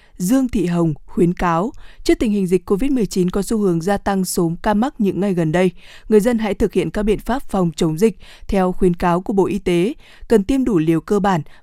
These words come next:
và nhắc lại theo hướng dẫn hiện tại của Bộ Y tế. Người từ mười tám tuổi trở lên cần tiêm đủ liều vaccine cơ bản và nhắc lại, trẻ em từ mười hai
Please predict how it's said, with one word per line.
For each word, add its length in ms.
và 160
nhắc 260
lại 260
theo 140
hướng 180
dẫn 220
hiện 200
tại 220
của 140
Bộ 120
Y 120
tế. 360
Người 140
từ 200
mười 200
tám 280
tuổi 180
trở 160
lên 200
cần 160
tiêm 220
đủ 200
liều 260
vaccine 460
cơ 120
bản 200
và 180
nhắc 260
lại, 240
trẻ 120
em 200
từ 220
mười 240
hai 300